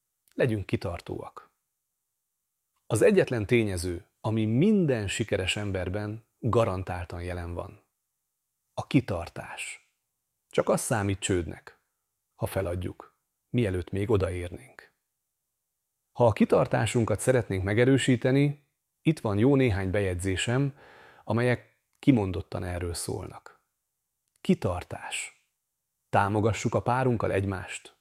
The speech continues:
úgy az egyéni, mint a közös céljaink elérésében. Kiemelem, hogy mennyire fontos, hogy legyenek közös céljaink, ugyanis az egyik legbiztosabb módja, hogy egy párkapcsolat szétmenjen az, ha nincsenek közös céljaink.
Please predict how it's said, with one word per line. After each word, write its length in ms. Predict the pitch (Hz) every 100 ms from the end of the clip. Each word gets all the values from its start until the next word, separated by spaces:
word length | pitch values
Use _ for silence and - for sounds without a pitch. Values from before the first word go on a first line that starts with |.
| _
úgy 180 | - 127
az 160 | 117 101
egyéni, 680 | 104 104 123 127 135 - _
mint 220 | 135 139
a 100 | 120
közös 400 | - 170 151 104
céljaink 540 | - 113 104 98 101 101
elérésében. 880 | 101 95 90 87 - 92 87 - - _ _ _ _ _ _ _ _ -
Kiemelem, 480 | 185 202 165 151
hogy 140 | 135 113
mennyire 360 | 143 202 180
fontos, 600 | - - 147 113 113 135 - - -
hogy 160 | - 107
legyenek 340 | 127 139 139
közös 340 | - 131 123 -
céljaink, 840 | - 117 107 92 95 107 - - _
ugyanis 360 | - 139 151 143
az 220 | 131 110
egyik 340 | 175 196 160 -
legbiztosabb 760 | 156 180 135 120 123 - 98
módja, 520 | 101 98 98 123 160 _ - - -
hogy 180 | 135
egy 200 | 123 107
párkapcsolat 680 | - 165 196 135 113 127 113
szétmenjen 640 | - - 185 - 120 104 104
az, 160 | 123
ha 100 | -
nincsenek 440 | 117 127 117 104 -
közös 320 | 113 107 -
céljaink. 800 | - 98 90 87 95 - -